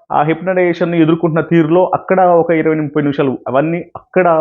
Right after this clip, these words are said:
ఒక ఫార్టీ ఫిఫ్టీ మినిట్స్ సినిమానే అమ్మ పోన్లేరా అని ఒక ఫీలింగ్ తీసుకొస్తుంది తప్ప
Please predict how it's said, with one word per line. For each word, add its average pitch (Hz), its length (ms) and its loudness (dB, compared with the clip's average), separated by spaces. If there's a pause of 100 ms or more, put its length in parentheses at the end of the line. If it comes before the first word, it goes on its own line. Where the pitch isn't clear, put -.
(100)
ఒక - 160 -6
ఫార్టీ 135 320 -2
ఫిఫ్టీ 131 260 -6
మినిట్స్ 165 360 -2
సినిమానే 151 380 0 (460)
అమ్మ 120 120 0
పోన్లేరా 143 560 2
అని 131 100 -2
ఒక 117 120 -8
ఫీలింగ్ 139 340 -2
తీసుకొస్తుంది 123 440 -6
తప్ప 98 200 -2